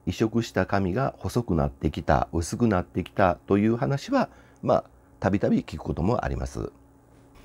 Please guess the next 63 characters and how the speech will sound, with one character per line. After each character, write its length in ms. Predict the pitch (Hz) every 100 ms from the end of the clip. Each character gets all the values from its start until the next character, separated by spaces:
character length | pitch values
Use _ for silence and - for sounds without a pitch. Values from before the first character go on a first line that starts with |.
| - - -
あ 100 | -
と 120 | - 160
は 80 |
で 100 | 76
す 100 | 67
ね、 180 | 80 90 - - -
移 80 | 104
植 300 | - 123 156
し 100 | 156
た 140 | - 117
部 140 | 104
分 260 | 92 85 78
の 100 | 71
髪 260 | 101 92
が 140 | 69 73
元 280 | 92 85
気 140 | 76 73
で 140 | 82
も、 340 | 78 65 62 - - - - -
そ 160 | - 95
の 200 | 85 85
他 280 | 90 82 165
の 100 | 104
部 100 | 82
分 120 | 73
で 80 | 64
す 100 | 101
ね、 160 | 101 -
移 120 | 82
植 760 | 87 80 92 87 87 90 92 -
し 160 | - -
な 120 | 156
か 80 | 80
っ 80 | -
た 100 | 71
部 140 | 85
分 180 | 80 73
の 100 | 67
髪 260 | 104 87 69
が、 200 | 71 62 - - -
や 100 | 101
は 60 | 143
り 160 | 87
エ 120 | 85
ー 40 | 87
ジ 120 | 90
ー 180 | 101 135
エ 20 |
ー 20 | 85
で 260 | 76 73
薄 240 | 62 101 -
く 80 |
な 120 | 117 73
っ 20 |
て 160 | -
い 140 | 73 80
く 220 | - 87
と 120 | -
い 40 | 76
う 40 |
こ 100 | 78
と 140 | 69
で、 220 | 67 69